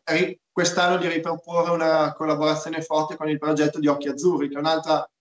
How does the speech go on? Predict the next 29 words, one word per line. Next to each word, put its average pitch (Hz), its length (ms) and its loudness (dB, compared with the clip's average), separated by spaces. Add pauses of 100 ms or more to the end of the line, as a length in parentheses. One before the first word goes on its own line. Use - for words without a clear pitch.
(140)
realtà 165 480 0
che 156 80 -10
avete 156 260 -8
seguito 165 580 -4
qualche 156 280 -8
anno 156 200 -2
fa 160 480 0 (200)
durante 160 420 -2
uno 160 140 -2
dei, 160 320 -4
del 151 160 0
sol-, 156 260 -4 (100)
uno 156 220 0
dei 156 100 4
solstizi, 180 720 2 (280)
e 170 180 2
poi 175 300 4
avete, 170 360 -4
diciamo, 165 840 -4 (140)
visto 165 320 2
crescere, 190 560 2
con 156 160 -8
cui 165 100 -12
avete, 156 480 0
avete 151 300 2
creato 151 360 0
un 147 60 4
legame 143 360 4
fortissimo. 135 720 -2